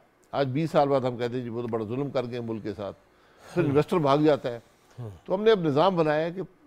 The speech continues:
Speaker 1: बिड के ज़रिए प्राइस आ जाएगी
Speaker 2: हम्म।
Speaker 1: और उसके मुताबिक फिर हम,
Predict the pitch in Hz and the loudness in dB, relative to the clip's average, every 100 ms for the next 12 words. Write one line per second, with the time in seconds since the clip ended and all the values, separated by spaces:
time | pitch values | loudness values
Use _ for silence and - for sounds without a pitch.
0 | 113 107 180 180 160 131 123 131 139 123 | -6 2 4 4 2 2 0 -2 -2 0
1 | 139 143 - - _ 107 127 180 190 165 | 2 2 -2 -20 _ -4 0 2 0 -2
2 | 160 _ - 104 76 147 147 170 131 113 | -8 _ -20 -20 -6 -4 -2 -2 -2 0
3 | 120 131 - 113 101 101 | 0 0 -2 -6 -6 -10